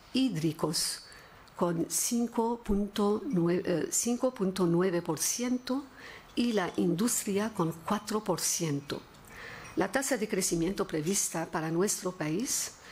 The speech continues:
es superior a la del co-, conjunto de la región mena,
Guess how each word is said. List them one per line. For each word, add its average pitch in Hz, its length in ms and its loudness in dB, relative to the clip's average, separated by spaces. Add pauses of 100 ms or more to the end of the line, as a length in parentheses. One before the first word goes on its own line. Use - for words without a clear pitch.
(200)
es 214 140 2
superior 185 720 0
a 180 140 -2
la 175 120 0
del 156 200 -4
co-, - 260 -10
conjunto 220 680 0 (180)
de 170 140 0
la 160 120 0
región 202 480 0
mena, 175 400 2